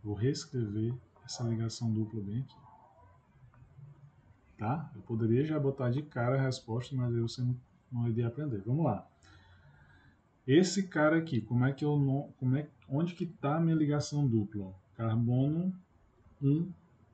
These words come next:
tá? Ligação dupla tá no carbono um. Esse daqui, eu digo que tá no carbono dois. Esse daqui, um, dois,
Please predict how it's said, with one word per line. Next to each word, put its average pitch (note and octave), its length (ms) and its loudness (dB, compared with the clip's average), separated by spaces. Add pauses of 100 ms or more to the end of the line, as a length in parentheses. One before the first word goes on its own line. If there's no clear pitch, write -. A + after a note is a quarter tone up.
(1200)
tá? C#3+ 340 -2 (120)
Ligação A2+ 440 0
dupla B2+ 240 0
tá C3+ 80 0
no C3+ 80 0
carbono C#3 440 0
um. A2 200 0 (560)
Esse C#3+ 300 0
daqui, C#3+ 420 0 (2000)
eu G#2+ 80 -6
digo A#2 220 2
que - 80 -4
tá B2+ 160 0
no B2+ 100 4
carbono B2+ 440 0
dois. A#2+ 600 -2 (960)
Esse D#3+ 300 4
daqui, D#3 440 2 (560)
um, D3 300 0 (680)
dois, A2 640 -2